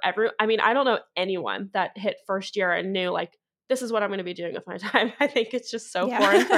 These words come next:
Speaker 1: everyone. And you
Speaker 2: Yeah.
Speaker 1: are forced to learn tools successfully so fast. You are, you have to
Speaker 2: Mm-hmm.
Speaker 1: learn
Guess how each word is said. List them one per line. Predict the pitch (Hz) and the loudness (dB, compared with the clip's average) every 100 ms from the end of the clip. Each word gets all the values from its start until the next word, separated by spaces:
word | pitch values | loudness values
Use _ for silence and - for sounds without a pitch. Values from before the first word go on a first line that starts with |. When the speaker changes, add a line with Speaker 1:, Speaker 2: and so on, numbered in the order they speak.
| - | 2
Speaker 1:
everyone. | 214 247 285 302 339 392 - - - 370 - - - - - | 2 4 4 4 2 -2 -8 -10 -6 -6 -8 -14 -14 -6 0
And | 226 | 2
you | |
Speaker 2:
Yeah. | 285 | 4
Speaker 1:
are | 269 254 - | 4 2 -2
forced | 285 285 294 - | 2 4 2 -2
to | 277 | -2
learn | 247 220 220 226 | 2 2 2 0
tools | - 226 202 185 196 208 - - _ _ _ | -4 0 2 4 2 -4 -12 -20 _ _ _
successfully | - 262 254 226 214 - 202 196 | -4 -2 0 0 -2 -4 -4 -2
so | 196 - 170 180 | -4 -2 0 0
fast. | - - 196 - - - | 0 0 -2 -6 -18 -2
You | 226 | 4
are, | 240 240 226 | 4 4 -2
you | 233 | -4
have | 220 - 196 208 240 185 | -4 0 4 4 2 0
to | 226 | 2
Speaker 2:
Mm-hmm. | 190 | 4
Speaker 1:
learn | 196 185 170 185 | 4 4 2 -2